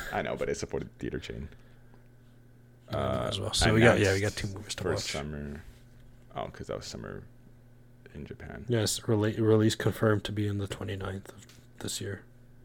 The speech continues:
Speaker 2: Hmm. Well, I haven't seen any release dates or, I mean, showtimes at, like, theaters, so who knows? But, uh,
Speaker 1: <laughs>
Speaker 2: yeah. Well, I was gonna say, in other news, <laughs> let me open my notes. <laughs>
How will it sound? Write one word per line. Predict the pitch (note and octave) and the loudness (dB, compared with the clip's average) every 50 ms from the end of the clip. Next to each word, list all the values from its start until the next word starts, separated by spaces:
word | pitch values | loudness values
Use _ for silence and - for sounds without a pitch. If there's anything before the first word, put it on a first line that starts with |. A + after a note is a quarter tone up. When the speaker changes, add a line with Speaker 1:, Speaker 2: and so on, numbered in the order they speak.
| - - - - | -20 -20 -14 -12
Speaker 2:
Hmm. | E2+ D#2 D#2 - - - D#2 E2 | -12 -12 -12 -14 -14 -10 -6 -2
Well, | D#2 D#2 | 0 2
I | E2+ | 2
haven't | G2 G2 F2 - | 2 2 0 -2
seen | G2+ F#2+ | -2 -2
any | F#2+ F#2 F#2 | -2 0 0
release | F2 F2 E2 F2 E2+ - - | 2 2 2 2 0 0 0
dates | D#2+ D#2 D#2 - - - | 0 -2 -2 -2 -4 -4
or, | D2 C#2+ | -2 -2
I | |
mean, | D2 D#2+ C#2+ C2+ | -2 -4 -6 -6
showtimes | - - E2+ D2+ - - C2+ C#2+ D2 C#2+ D2 | -2 0 0 0 0 -4 -6 -6 -6 -4 -4
at, | - | -4
like, | - C2 - | -4 -4 -6
theaters, | - D2+ C#2+ D2 D2+ C#2+ - | -6 -8 -6 -4 -6 -6 -6
so | - - C2 A#1+ C#2 - | -6 -6 -6 -6 -6 -4
who | A2 A#2 | -2 0
knows? | A2 F2+ F2 F2+ - - - - - - - - - - - - - - - - - - - - - - - - - - - - - - - - - - - - - - - - - - - - - - - - - - - E2 | 0 0 0 -2 -6 -8 -16 -20 -20 -20 -20 -20 -20 -20 -20 -20 -20 -20 -20 -20 -20 -20 -20 -20 -20 -20 -20 -20 -20 -20 -20 -20 -20 -20 -20 -20 -20 -20 -20 -20 -20 -20 -20 -20 -20 -20 -20 -20 -20 -20 -20 -18 -16 -14 -12 -8
But, | D#2 E2 D2+ C#2+ C2+ - | -4 -2 -2 0 0 -2
uh, | C#2 C#2+ G3 - - C#3 D3+ F3 F#3 - - - | 2 2 2 2 2 -2 -10 -12 -12 -14 -14 -14
Speaker 1:
<laughs> | - - - - - - D#3 C#3+ - | -16 -16 -18 -20 -16 -12 -12 -10 -10
Speaker 2:
yeah. | B1+ B1+ - F3 F3 - - - - - - | -8 -8 -6 -6 -6 -8 -10 -12 -16 -14 -6
Well, | - F2 E2+ D#2 | -2 0 2 4
I | D#2 F2+ | 4 2
was | F2+ F#2+ | 2 0
gonna | F#2 F2 E2 | -2 -2 0
say, | - A2+ G#2+ | 2 2 2
in | F2+ E2 | 2 2
other | - - A2+ C3+ A#2+ F2+ | 2 2 4 4 4 2
news, | D#2 D2 D2 C#2+ D#2 - - - - - - - - - - - - - - - - - - - - - - | 0 -2 -4 -4 -6 -6 -8 -14 -20 -20 -20 -20 -20 -20 -20 -20 -18 -16 -16 -16 -16 -16 -16 -18 -18 -14 -12
<laughs> | - - - - - - - - - - G#2+ - - - - | -12 -10 -10 -12 -14 -16 -16 -12 -8 -8 -8 -6 -6 -8 -6
let | F#2+ F#2+ | -4 -4
me | F2+ E2 | -2 -2
open | E2 E2+ E2+ | -2 -2 -2
my | E2+ E2+ | -4 -2
notes. | F2 F2 F2 F2 - - - - | -2 -2 -4 -4 -6 -10 -14 -16
<laughs> | - | -18